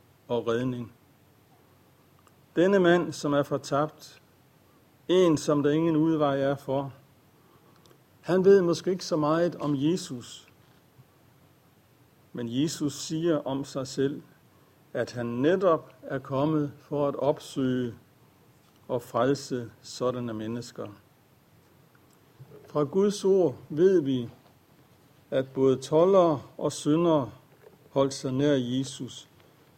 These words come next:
for at høre ham. Når mennesker begynder at råbe til Gud på den måde, så er der håb. Det ser vi her.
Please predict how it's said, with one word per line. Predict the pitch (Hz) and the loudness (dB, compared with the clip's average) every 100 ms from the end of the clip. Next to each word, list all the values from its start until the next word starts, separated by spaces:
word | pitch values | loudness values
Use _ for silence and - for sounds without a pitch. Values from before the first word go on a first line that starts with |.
| _ | _
for | - 120 | -6 -4
at | 113 | -4
høre | - 120 120 | -8 -8 -8
ham. | 110 107 98 107 _ _ _ _ _ _ _ _ _ _ _ _ - _ _ _ _ _ _ _ _ _ _ _ _ - | -8 -10 -12 -14 _ _ _ _ _ _ _ _ _ _ _ _ -20 _ _ _ _ _ _ _ _ _ _ _ _ -12
Når | 151 160 | 0 2
mennesker | 165 180 202 - | 4 4 4 0
begynder | 156 151 180 175 | -2 0 2 2
at | |
råbe | 147 170 185 175 | 4 4 4 -2
til | - 156 | -4 -4
Gud | 151 170 | -4 -4
på | 170 | -4
den | 147 160 151 | -2 -2 0
måde, | 151 156 | 0 0
så | 143 151 | -2 -4
er | 147 | -2
der | 131 | -2
håb. | 143 147 123 - - - - - | 0 0 -2 -10 -20 -20 -20 -10
Det | 151 | -10
ser | - 160 151 | -6 -2 0
vi | 127 | 0
her. | 120 123 117 | -4 -4 -6